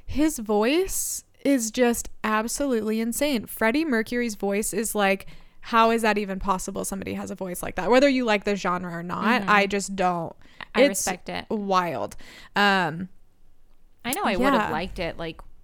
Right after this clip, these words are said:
Speaker 2: going to a concert. I would
Speaker 1: Oh, sure.
Speaker 2: even now go to a
Speaker 1: Yeah, no, I
Speaker 2: concert.
Speaker 1: get why people don't like certain genres. It's just kinda like for me, like, I
Speaker 2: If I could.
Speaker 1: don't typically like country music, but I respect a lot of country artists. Not all of 'em,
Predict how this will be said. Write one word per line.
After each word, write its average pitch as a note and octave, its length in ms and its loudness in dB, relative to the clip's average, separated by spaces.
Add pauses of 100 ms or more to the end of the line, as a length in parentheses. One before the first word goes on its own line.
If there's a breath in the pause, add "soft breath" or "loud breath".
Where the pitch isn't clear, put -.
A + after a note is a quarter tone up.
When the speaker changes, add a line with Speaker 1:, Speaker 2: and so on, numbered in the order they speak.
(480)
Speaker 2:
going G3+ 280 -2
to F#3 160 -6
a C#3 60 -10
concert. F3+ 800 -6
I F#3 100 -2
would G3+ 160 0
Speaker 1:
Oh, C#4 140 4
sure. G#3+ 340 0
Speaker 2:
even F3+ 200 -2
now F3 300 -4
go F3+ 120 -6
to - 360 -8
a - 60 -6
Speaker 1:
Yeah, C#4+ 240 4
no, D4+ 140 4
I E4+ 160 8
Speaker 2:
concert. A3+ 100 -6
Speaker 1:
get A3 180 4
why F#3+ 140 4
people F#3+ 320 2
don't F3+ 160 -2
like F#3 220 -4
certain F#3+ 260 0
genres. F#3+ 320 -2
It's D4+ 140 2
just F4 160 0
kinda D#4+ 160 4
like A#3 160 2
for G#3+ 100 0
me, G#3 220 -2
like, F3 280 -2
I G#3 520 4 (280 soft breath)
Speaker 2:
If G#3 140 -4
I - 80 -4
could. F#3 160 -4
Speaker 1:
don't A3 320 2
typically D#4 500 0
like D#4 200 2
country D#4+ 320 -2
music, D#4+ 640 -4 (140)
but A#3 320 6
I G#3+ 100 8
respect G#3 480 2
a G3+ 60 0
lot F3+ 160 -2
of - 80 -8
country G3 260 -4
artists. F#3+ 320 0
Not C4 140 2
all D#4+ 180 6
of B3 80 4
'em, A#3+ 240 0